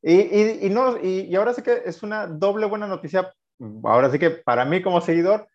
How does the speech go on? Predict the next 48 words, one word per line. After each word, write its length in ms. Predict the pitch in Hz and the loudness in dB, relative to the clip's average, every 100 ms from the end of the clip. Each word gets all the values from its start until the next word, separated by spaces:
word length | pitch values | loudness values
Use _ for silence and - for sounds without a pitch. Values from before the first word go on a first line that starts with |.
| _ - | _ 2
porque 380 | 202 208 226 - | 2 2 -2 0
el 160 | 202 | -2
segundo 420 | - 196 185 214 | -2 -4 -4 -4
lugar, 320 | 220 180 208 202 | -4 -2 -4 -6
<laughs> 20 | |
disculpe, 460 | - 175 - 233 | -12 -12 -6 -4
muevo 320 | 165 139 139 143 | -2 -2 -2 -2
la 140 | 131 | -4
cámara 200 | 151 143 | -6 -8
un 80 | 156 | -10
poco, 180 | 170 180 _ _ | -12 -14 _ _
el 240 | 147 160 160 | 4 6 6
segundo 320 | 196 233 285 | 4 6 6
lugar 240 | 254 240 | 6 4
fue 260 | 240 240 233 | 4 2 2
para 380 | 233 233 226 - | 2 2 0 0
el 160 | 156 165 | -2 -2
manga 380 | 185 202 202 | -4 0 0
de 300 | 190 202 202 _ - | 0 -2 -4 _ -14
Dan 440 | 139 190 202 196 | -2 -2 -2 -4
Da 200 | 160 180 | -2 -2
Dan, 480 | 143 185 214 175 110 _ _ _ - | 0 -2 -2 -6 -14 _ _ _ -10
¿sí? 260 | 156 185 - | -8 -8 -2
Otro 400 | 160 214 220 214 | 4 4 4 0
manga 360 | 196 196 196 196 | 0 -4 -6 -6
que 80 | 147 | -6
también 400 | 131 135 151 165 | -4 -4 -4 -4
hemos 340 | 151 170 175 - | -4 -4 -6 -2
platicado, 840 | 151 139 127 143 143 156 151 151 | -2 -2 -4 0 2 2 0 -2
del 160 | 139 113 | -6 -10
que 80 | 143 | -10
hemos 200 | 156 - | -10 -8
platicado 680 | 127 127 117 127 127 139 | -6 -6 0 0 0 -4
en, 400 | 123 113 113 113 104 | -4 -4 -4 -8 -10
en 220 | 117 117 | -8 -4
TikTok, 480 | 151 - 143 190 - _ _ | -4 0 2 2 -2 _ _
eh, 180 | 139 143 175 | 0 2 2
y 160 | 127 | 0
que 100 | 147 | 0
de 100 | 135 | 0
hecho 280 | - 170 160 | 0 -2 -4
un-, 300 | 131 135 151 | -6 -10 -6
uno 220 | 147 160 | -4 -2
de 60 | 139 | -2
ustedes, 400 | 127 147 151 - | -2 -2 -2 -4
eh, 220 | 123 117 117 | -6 -6 -4
queridos 320 | 127 139 151 | -4 -4 -4
seguidores, 500 | 127 120 135 139 | -6 -4 -2 -2